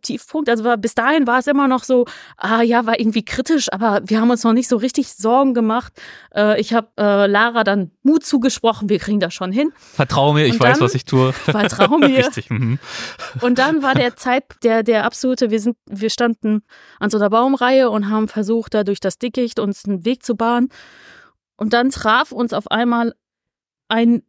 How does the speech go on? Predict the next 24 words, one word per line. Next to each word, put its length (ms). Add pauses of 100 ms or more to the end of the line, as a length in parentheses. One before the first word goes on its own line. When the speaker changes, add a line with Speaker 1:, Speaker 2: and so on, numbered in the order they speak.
(100)
Speaker 1:
Schlag. 800 (840)
Speaker 2:
Ich 160
hoffe 160
im 120
übertragenen 520
Speaker 1:
Und 80
Speaker 2:
Sinne. 280 (800)
Speaker 1:
Nein, 480
Speaker 2:
Oh, 160
oh. 120
Speaker 1:
es 100
traf 320
uns 160
ein 200
Schlag 500 (720)
und 120
du 60
kannst 240
dir 80
gar 220
nicht 140
vorstellen, 640 (960)
wie 440
gruselig 1080